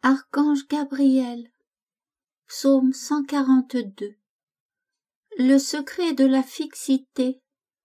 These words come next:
dans le mouvement. Pour venir sur la terre, pour toucher la mer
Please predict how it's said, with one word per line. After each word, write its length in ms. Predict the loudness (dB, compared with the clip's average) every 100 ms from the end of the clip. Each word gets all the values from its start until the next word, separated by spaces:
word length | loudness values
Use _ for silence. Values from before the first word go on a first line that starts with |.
| _ _
dans 240 | -6 -2 0
le 160 | 0
mouvement. 840 | 0 0 0 -4 -6 -6 -12 -14 _ _ _ _ _ _ _ _ _ _ _ _ _ _ _ _ _ _ _
Pour 180 | _ -4
venir 440 | 2 4 6 4 2
sur 260 | -4 -2
la 160 | 0 -4
terre, 580 | _ -4 -2 -6 -16 _ _ _ _ _ _ _ _ _
pour 220 | -6 -2
toucher 320 | -4 -4 -2
la 180 | 0 0
mer 540 | -2 -4 -8 -12 -20